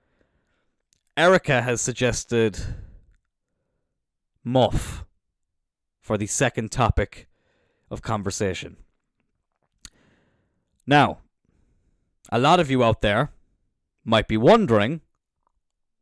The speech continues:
what is muff? What does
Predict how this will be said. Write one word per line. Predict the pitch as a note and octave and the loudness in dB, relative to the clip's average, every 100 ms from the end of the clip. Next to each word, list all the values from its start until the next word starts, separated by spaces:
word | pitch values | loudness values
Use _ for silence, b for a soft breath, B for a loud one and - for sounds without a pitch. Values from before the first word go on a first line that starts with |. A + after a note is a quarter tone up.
| _ | _
what | B2 F3 C#3+ | 4 4 4
is | E3 D3+ | -2 -4
muff? | C3+ D3+ A#2 - - - - _ _ _ _ _ _ _ _ _ _ _ _ _ _ | -2 0 -2 -4 -14 -20 -20 _ _ _ _ _ _ _ _ _ _ _ _ _ _
What | C3+ F#3 | -2 -2
does | - F#3 | 0 -2